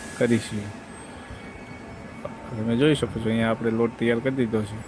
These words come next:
હવે આપણે એના નાના નાના ગોળ ગોળ દળિયા બનાવી દઈશું, જે ગુલાબ જાંબુમાં પરફેક્ટ માપ આવે તેવી રીતે. હવે હાથે બે હાથની વચ્ચે રાખીને બનાવી દઈશું.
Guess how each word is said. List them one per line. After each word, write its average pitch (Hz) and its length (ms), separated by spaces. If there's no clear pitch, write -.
હવે 120 160
આપણે 127 300
એના 131 160
નાના 123 260
નાના 127 320
ગોળ 123 180
ગોળ 127 200
દળિયા 127 420
બનાવી 120 320
દઈશું, 104 300
જે - 160
ગુલાબ 127 300
જાંબુમાં 113 440
પરફેક્ટ 120 400
માપ 113 220
આવે 113 160
તેવી 110 280
રીતે. 107 240
હવે 120 220
હાથે 113 320
બે 120 120
હાથની 117 320
વચ્ચે 120 280
રાખીને 127 360
બનાવી 110 300
દઈશું. 104 300